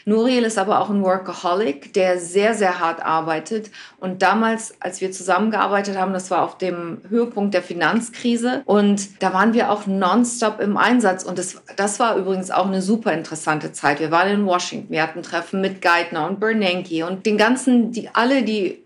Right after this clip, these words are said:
wie wir hier sagen, auf der Seite eins des Wall Street Journal oberhalb der Falte, über die berichtet wird, die man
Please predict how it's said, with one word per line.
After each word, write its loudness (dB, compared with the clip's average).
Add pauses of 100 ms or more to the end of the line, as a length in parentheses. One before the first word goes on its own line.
(200)
wie -4
wir 4
hier 4
sagen, 2
auf -2
der 0
Seite 2
eins 0
des -10
Wall 2
Street -6
Journal -2
oberhalb 0
der -6
Falte, -2 (320)
über -2
die -2
berichtet -2
wird, 2
die -4
man -2